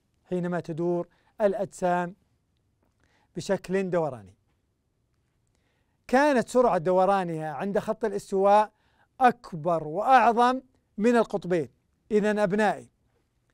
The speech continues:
كانت الأرض سرعة الدوران من خط الاستواء، أي من المنتصف،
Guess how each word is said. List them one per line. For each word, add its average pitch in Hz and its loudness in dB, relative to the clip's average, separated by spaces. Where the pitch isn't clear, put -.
كانت 220 4
الأرض 180 0
سرعة 214 0
الدوران 190 0
من 165 -10
خط 208 -6
الاستواء، 190 -2
أي 185 -2
من 185 -8
المنتصف، 196 -4